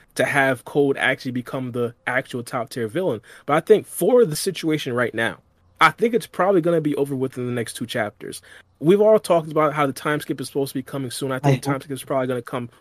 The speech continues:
Speaker 1: right after this. If that's going to happen, of course, Code's limiters have to happen before that, and I think it's probably gonna happen within the next two to three chapters at max.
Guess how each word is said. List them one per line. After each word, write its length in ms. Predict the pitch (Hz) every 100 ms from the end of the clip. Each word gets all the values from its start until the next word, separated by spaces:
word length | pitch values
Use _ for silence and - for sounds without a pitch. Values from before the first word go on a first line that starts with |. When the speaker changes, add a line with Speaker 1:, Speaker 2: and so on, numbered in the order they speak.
| _
Speaker 1:
right 220 | 131 139 -
after 300 | 131 - 117
this. 340 | 110 180 214 - - -
If 220 | - 120 110
that's 260 | 165 220
going 240 | 139 160 170
to 140 | -
happen, 480 | - 147 180 208 202 -
of 120 | 139
course, 280 | - 117 - _
Code's 300 | - 196 156
limiters 460 | 160 175 160 165 -
have 280 | 131 151 -
to 60 |
happen 240 | 147 143 120
before 380 | 113 - 165
that, 160 | 185 202
and 100 | 139
I 60 | 135
think 220 | 165 139 - -
it's 100 | -
probably 220 | 165 165
gonna 120 | 156
happen 260 | 147 151 143
within 220 | 139 135
the 40 |
next 220 | 135 -
two 100 | -
to 60 | 131
three 140 | 127
chapters 440 | 117 120 - 107 - _ -
at 200 | 117 101
max. 520 | 101 78 - - -